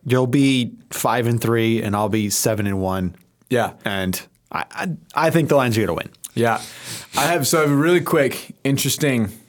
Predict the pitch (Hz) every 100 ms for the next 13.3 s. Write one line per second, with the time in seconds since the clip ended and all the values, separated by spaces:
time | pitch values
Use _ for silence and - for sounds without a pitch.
0 | _ - - 117 104 - - _ _ _
1 | _ _ - 135 123 110 110 117 113 127
2 | 135 139 123 110 107 101 104 - - _
3 | - - - - _ _ - - - 139
4 | 131 123 123 156 151 151 143 110 123 131
5 | 120 98 - _ - 123 - 139 139 123
6 | 123 117 113 107 117 120 127 147 - -
7 | - - _ _ _ - 107 113 123 120
8 | 117 113 135 139 139 - 147 175 165 147
9 | 139 135 156 143 143 143 - 113 131 139
10 | 139 135 135 - - - - _ _ _
11 | - 135 139 135 151 135 110 - _ _
12 | 120 131 131 160 160 147 190 139 117 139
13 | 131 113